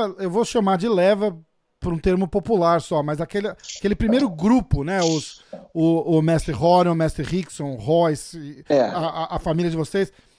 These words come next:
Speaker 1: tão aí ensinando <laughs> até hoje, assim, da mais
Speaker 2: É
Speaker 1: alta,
Speaker 2: verdade.
Speaker 1: a mais
Speaker 2: É
Speaker 1: alta
Speaker 2: verdade.
Speaker 1: qualidade. E, e eu
Speaker 2: Você
Speaker 1: ainda
Speaker 2: sabe
Speaker 1: falei, o, quando o mestre Rorion abriu a garagem dele lá na Califórnia, falei, o, o cara,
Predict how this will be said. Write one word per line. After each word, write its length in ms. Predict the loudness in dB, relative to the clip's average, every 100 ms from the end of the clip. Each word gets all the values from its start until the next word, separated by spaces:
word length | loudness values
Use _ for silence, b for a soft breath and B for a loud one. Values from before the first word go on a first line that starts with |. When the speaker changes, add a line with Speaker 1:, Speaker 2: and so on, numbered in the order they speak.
| b b _ _
Speaker 1:
tão 260 | 2 2 4
aí 200 | 4 4
ensinando 600 | 4 2 4 4 2 0
<laughs> 60 |
até 220 | -2 -2
hoje, 360 | 2 2 0 -2
assim, 220 | -6 -4
da 100 | -2
mais 340 | -2 0 0 2
Speaker 2:
É 60 |
Speaker 1:
alta, 320 | 4 4 2 -2
Speaker 2:
verdade. 120 | B B -6
Speaker 1:
a 80 |
mais 220 | 0 2 4
Speaker 2:
É 40 |
Speaker 1:
alta 140 | 4
Speaker 2:
verdade. 160 | 4 4
Speaker 1:
qualidade. 340 | 2 2 0 -2
E, 240 | -4 2
e 40 |
eu 80 | 4
Speaker 2:
Você 40 | 4
Speaker 1:
ainda 120 | 6
Speaker 2:
sabe 260 | 6 6 6
Speaker 1:
falei, 220 | 2 -2
o, 220 | -6 -8
quando 220 | -2 -2 0
o 60 |
mestre 280 | -2 -2 -2
Rorion 300 | 2 2 2
abriu 260 | 0 0 0
a 40 |
garagem 480 | 2 2 2 0 -2
dele 220 | -4 -4
lá 220 | -2 -4 -4
na 100 | -6
Califórnia, 600 | -8 -8 -6 -6 -6 -10 b b b -2
falei, 180 | 2
o, 340 | 2 2 -4 -6
o 60 |
cara, 380 | -2 0 2 2